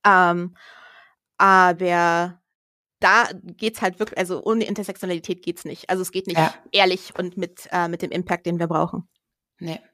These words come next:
Speaker 2: Ja gut, aber ich find auch, ähm, ich mein, gut, wenn du dir die, die Vorstands- und Führungspositionen gerade anguckst, die sind ja alle sehr, ähm, homogen und sehr
Speaker 1: Sehr.
Speaker 2: weiß in der Regel und auch sehr männlich noch.
Speaker 1: Richtig.
Speaker 2: Ähm, da ist es natürlich auch schwer, weil wir wissen aus den Statistiken und aus der Wissenschaft heraus, dass eben diese Menschen in der Regel nicht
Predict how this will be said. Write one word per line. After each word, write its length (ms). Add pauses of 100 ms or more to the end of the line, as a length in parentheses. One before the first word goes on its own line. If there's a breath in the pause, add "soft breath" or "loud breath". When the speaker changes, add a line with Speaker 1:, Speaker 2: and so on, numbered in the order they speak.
(140)
Speaker 2:
Ja 200
gut, 160
aber 200
ich 80
find 160
auch, 220
ähm, 220
ich 120
mein, 180
gut, 160
wenn 100
du 80
dir 160
die, 420
die 220
Vorstands- 720
und 200
Führungspositionen 720
gerade 200
anguckst, 540
die 60
sind 200
ja 120
alle 220
sehr, 380
ähm, 420 (400 soft breath)
homogen 580
und 260
sehr 160
Speaker 1:
Sehr. 260
Speaker 2:
weiß 280
in 120
der 120
Regel 220
und 140
auch 100
sehr 200
männlich 440
noch. 260 (220 loud breath)
Speaker 1:
Richtig. 360
Speaker 2:
Ähm, 120
da 120
ist 60
es 140
natürlich 360
auch 60
schwer, 340
weil 180
wir 160
wissen 260
aus 100
den 140
Statistiken 580
und 80
aus 140
der 80
Wissenschaft 340
heraus, 240
dass 200
eben 240
diese 220
Menschen 320
in 60
der 140
Regel 240
nicht 400